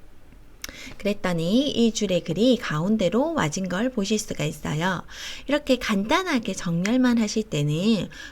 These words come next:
굳이 문단 모양으로 들어가지 않으셔도요. 이렇게 빠른 실행해 보시면 위쪽에 정렬이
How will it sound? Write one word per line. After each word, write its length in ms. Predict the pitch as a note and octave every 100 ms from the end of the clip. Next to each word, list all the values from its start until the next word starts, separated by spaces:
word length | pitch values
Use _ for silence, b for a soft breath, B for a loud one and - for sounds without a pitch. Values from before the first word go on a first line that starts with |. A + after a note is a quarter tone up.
| B
굳이 600 | - E3+ - D3+ E3 C4+ C#4
문단 360 | E3+ E3+ A#3+
모양으로 500 | C#4+ C#4 A#3+ G3+ F#3
들어가지 500 | F#3 D3+ D#3 E3+ - -
않으셔도요. 840 | D3+ G3 B3 G#3 - E3+ B3 - B B -
이렇게 440 | C#4 C#4 A#3 C4
빠른 540 | B3+ C4 C#4 D#4 D#4 D#4
실행해 400 | - D#4 C#4+ G#3+
보시면 580 | E3+ E3+ F3+ A#3+ A3+ - B B -
위쪽에 640 | F3+ - G3+ D#3+ G3 C#4 C#4
정렬이 800 | - F#3 F3 F#3+ A#3+ C4 D#4+